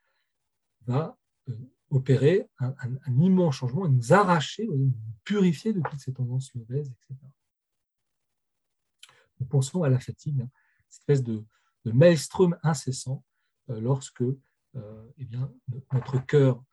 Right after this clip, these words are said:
est, étant sans Dieu, eh bien, il se, il se tourne vers toutes les choses extérieures, pensant y, trou-, y trouver une véritable nourriture, mais n'y trouvant que du vent,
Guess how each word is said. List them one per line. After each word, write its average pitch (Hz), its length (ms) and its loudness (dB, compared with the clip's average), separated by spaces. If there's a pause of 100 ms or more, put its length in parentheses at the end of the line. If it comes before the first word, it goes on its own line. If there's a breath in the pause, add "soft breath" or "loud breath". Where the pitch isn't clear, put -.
(220)
est, 147 240 -4
étant 131 240 0
sans - 260 -2
Dieu, 135 400 0 (400)
eh 107 80 -8
bien, 127 300 -2
il 131 100 -2
se, - 180 -8 (360)
il 135 80 -6
se 131 160 -6
tourne 151 420 0 (260)
vers - 140 -12
toutes - 240 -8
les 139 80 0
choses 135 260 -4
extérieures, 131 600 -6 (180)
pensant 156 380 -2
y, 139 100 -2
trou-, - 240 -14 (380)
y 139 80 -2
trouver 135 460 0
une 123 80 0
véritable 135 420 2
nourriture, 123 640 -4 (880)
mais 131 320 -6
n'y 113 160 -8
trouvant 127 340 -2
que 127 120 -10
du 107 160 -16
vent, 123 260 -14